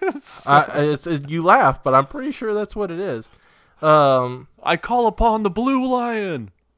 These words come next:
Speaker 1: I'm calling upon the yellow lion! Let's go.
Speaker 2: Yeah, I know. It's lame.
Speaker 1: <laughs> See?
Speaker 2: So I watched, I watched a video.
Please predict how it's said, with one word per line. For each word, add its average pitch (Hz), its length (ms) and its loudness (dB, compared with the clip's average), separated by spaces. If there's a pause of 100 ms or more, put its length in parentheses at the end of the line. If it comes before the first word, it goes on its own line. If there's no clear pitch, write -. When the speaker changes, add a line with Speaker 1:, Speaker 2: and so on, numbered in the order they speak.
Speaker 1:
I'm 247 140 -4
calling 269 280 2
upon 262 280 0
the 247 80 -6
yellow 262 480 2
lion! 247 640 -2
Let's 262 260 -2
go. 247 800 -2 (760)
Speaker 2:
Yeah, 120 220 -4
I 120 40 -4
know. 107 160 -8 (160)
It's - 140 -20
lame. 107 260 -10 (200)
Speaker 1:
<laughs> - 880 0
See? 143 320 -10
Speaker 2:
So 170 360 4
I 165 100 4
watched, 185 440 0 (720)
I 139 60 -8
watched 175 280 -2
a 151 60 -6
video. 135 720 0